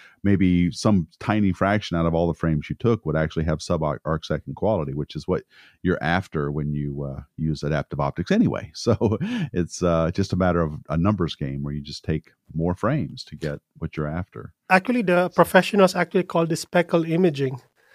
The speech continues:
Speaker 2: They
Speaker 1: Is
Speaker 2: actually
Speaker 1: that what
Speaker 2: did
Speaker 1: it is?
Speaker 2: this, yeah, in the seventies. Uh, I know, uh, Heidi Hammel, uh, started using it before,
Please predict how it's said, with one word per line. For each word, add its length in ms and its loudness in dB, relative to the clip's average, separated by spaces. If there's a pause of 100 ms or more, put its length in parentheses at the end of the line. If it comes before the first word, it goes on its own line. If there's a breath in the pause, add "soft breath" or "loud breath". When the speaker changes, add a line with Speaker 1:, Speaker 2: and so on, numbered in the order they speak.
(220 soft breath)
Speaker 2:
They 120 -2
Speaker 1:
Is 60 -2
Speaker 2:
actually 260 4
Speaker 1:
that 140 8
what 100 6
Speaker 2:
did 100 6
Speaker 1:
it 40 2
is? 40 4
Speaker 2:
this, 400 4
yeah, 220 6
in 180 -2
the 80 2
seventies. 800 2
Uh, 320 -4 (100)
I 140 4
know, 260 4
uh, 220 0
Heidi 360 2
Hammel, 540 6 (520 soft breath)
uh, 420 4
started 480 4
using 380 2
it 160 -4
before, 500 2